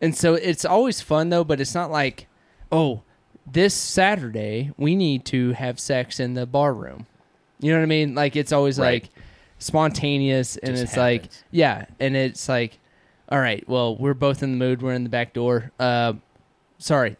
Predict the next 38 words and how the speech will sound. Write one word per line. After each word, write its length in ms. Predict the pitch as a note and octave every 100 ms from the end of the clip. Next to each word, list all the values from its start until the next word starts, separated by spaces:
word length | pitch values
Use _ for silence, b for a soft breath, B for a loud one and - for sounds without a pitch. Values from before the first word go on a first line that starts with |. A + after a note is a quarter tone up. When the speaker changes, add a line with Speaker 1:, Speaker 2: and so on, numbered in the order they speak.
| -
Speaker 1:
back 200 | C#3 D3+
Speaker 3:
Damn, 100 | D3
Speaker 1:
door. 220 | D#3+ E3+
Speaker 3:
you 60 | G#3
keep 120 | D3
going 280 | E3 E3+ C#3
to 60 |
the 60 | A#2+
back 200 | E3 F#3+
Speaker 2:
Oh. 160 | C#3+ B2+
Speaker 3:
door. 140 | -
Speaker 1:
Back 220 | F#3 G3
Speaker 3:
Holy 140 | C4 G#3
Speaker 1:
door 240 | G3+ G#3+
of 100 | G#3+
Speaker 3:
sh- 20 |
Speaker 1:
the 80 | G3+
house. 640 | F3+ F3+ F3+ E3+ E3+ - -
Speaker 2:
I 100 | D3
just 320 | G3 - F#4+ -
Speaker 1:
<laughs> 0 |
Back 260 | - - -
Speaker 2:
there's, 340 | F#3+ G#3+ A3+
Speaker 1:
door 260 | G#3+ A#3+ B3+
of 100 | B3+
the 60 | B3+
Speaker 2:
there's 140 | G#3 F3
Speaker 1:
house. 240 | D#3+ E3 -
Speaker 2:
something 460 | D#3+ E3 E3+ D3
over 300 | C3 B2 A2+
here. 680 | G#2 F2+ E2+ F2 G2 F#2+ A3 - -
Speaker 1:
The 80 |
back 300 | D3 F3+ G#3
door 160 | F3+ F#3+
of 60 | F3
the 100 | C#3
house. 460 | C#3 C3+ C3 - - -
Um, 500 | D#3 D3+ C#3 B2+